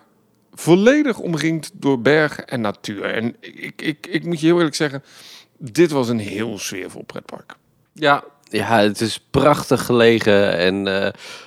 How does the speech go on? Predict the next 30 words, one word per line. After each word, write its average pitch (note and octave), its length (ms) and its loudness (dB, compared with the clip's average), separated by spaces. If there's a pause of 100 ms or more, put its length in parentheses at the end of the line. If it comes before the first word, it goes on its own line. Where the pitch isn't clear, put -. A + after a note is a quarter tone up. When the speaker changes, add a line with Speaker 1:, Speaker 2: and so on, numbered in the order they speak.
(100)
Speaker 2:
overal C#3 460 6
bebossing. A#2+ 800 4
Dus D#2+ 160 -8
gelukkig - 500 -6
ook F2+ 240 0
is F2 120 -2
een E2 120 -2
pretpark - 440 0
waar E2+ 140 4
overal F2 400 0
schaduw C3+ 480 4
is. D#3 260 0 (480)
Ehm, A2+ 680 4
het, G2 320 -6
het G2 220 -6
ziet - 160 -4
er - 60 -4
prachtig - 480 -4
uit. C2 300 -4
Het F2 140 -12
ziet G2 200 -4
er G2 60 -4
prachtig - 420 0
uit, G#2+ 320 2
rustiek G2+ 840 -4
en, F2 460 -6
ehm, F2+ 540 -2
ja, B2 180 -2
heel A#2 260 0
aantrekkelijk. - 680 -4